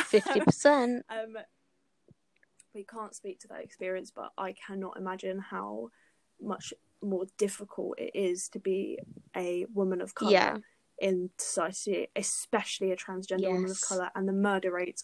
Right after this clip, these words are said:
Speaker 2: of transgender women of colour are so hor-, horrifically high, and they've just increased in America since Donald Trump has become
Speaker 1: Yeah.
Speaker 2: president, and it's awful and it's terrifying and it's,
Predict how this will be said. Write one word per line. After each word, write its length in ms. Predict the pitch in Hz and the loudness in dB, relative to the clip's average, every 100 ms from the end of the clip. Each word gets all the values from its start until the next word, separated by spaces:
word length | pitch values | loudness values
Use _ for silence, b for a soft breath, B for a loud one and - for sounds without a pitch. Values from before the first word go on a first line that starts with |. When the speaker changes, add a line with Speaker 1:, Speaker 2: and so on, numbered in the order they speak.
| - | -4
Speaker 2:
of 240 | 185 190 | -4 -2
transgender 640 | - 196 190 196 196 190 180 | -6 -4 -4 -2 0 2 2
women 320 | 196 185 180 | 0 0 -2
of 160 | 196 - | -6 -8
colour 360 | 175 170 170 - | -4 -4 -4 -6
are 260 | 180 170 185 b b b | -6 -6 -8 b b b
so 800 | - - - 220 202 202 196 196 - _ _ _ _ _ _ - | -4 0 6 6 6 4 0 0 -6 _ _ _ _ _ _ -12
hor-, 460 | 202 - 226 220 | -10 -4 0 0
horrifically 720 | - 233 226 240 - - 208 | 0 2 6 4 4 -2 -2
high, 400 | 196 175 156 113 - | -2 0 0 -2 -2
and 140 | 196 | 0
they've 320 | 190 190 202 190 | 0 0 -2 -4
just 200 | 202 202 | -6 -4
increased 540 | 202 - 196 202 - | -4 -2 -4 -4 -8
in 120 | - | -6
America 640 | 190 185 180 202 - - - b b b | -4 -2 -2 -4 -6 -8 -8 b b b
since 340 | - 185 190 | 0 0 0
Donald 300 | - - 170 | -8 -6 -6
Trump 200 | - 190 | -4 -4
has 100 | 196 | -4
become 260 | 226 - 214 | -6 -4 0
Speaker 1:
Yeah. 120 | 190 | 2
Speaker 2:
president, 340 | 196 214 196 - | 0 0 -2 -2
and 100 | 185 | -4
it's 160 | - - | -4 0
awful 380 | 208 208 - 175 | 2 2 -2 -4
and 80 | - | -6
it's 140 | - | -8
terrifying 720 | - 202 196 214 214 208 208 | -4 -2 -2 -4 -6 -4 -4
and 120 | 202 | -2
it's, 220 | 196 - | -2 -4